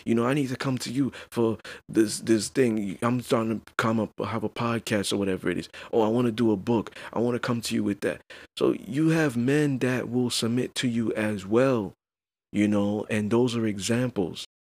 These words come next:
So I just wanted to, you know, touch base real quick. Why people will submit to a man because of their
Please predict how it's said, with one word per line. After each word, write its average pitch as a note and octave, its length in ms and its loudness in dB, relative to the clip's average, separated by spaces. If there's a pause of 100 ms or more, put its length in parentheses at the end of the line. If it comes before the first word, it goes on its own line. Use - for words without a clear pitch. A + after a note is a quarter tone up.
(140)
So G#2 140 2
I A2+ 80 2
just B2 180 -2
wanted A#2+ 240 2
to, G2+ 200 -2 (260)
you G#2 100 -2
know, F#2+ 160 -2
touch F2+ 380 -4
base G2+ 260 0
real G2+ 220 0
quick. G2+ 300 -6 (200)
Why B2 400 2
people A2+ 300 0
will G#2+ 200 0
submit G2 440 -2
to G2 180 0
a F#2 60 0
man F#2+ 420 -2
because G2+ 400 -2
of F2+ 160 -2
their F2+ 300 -2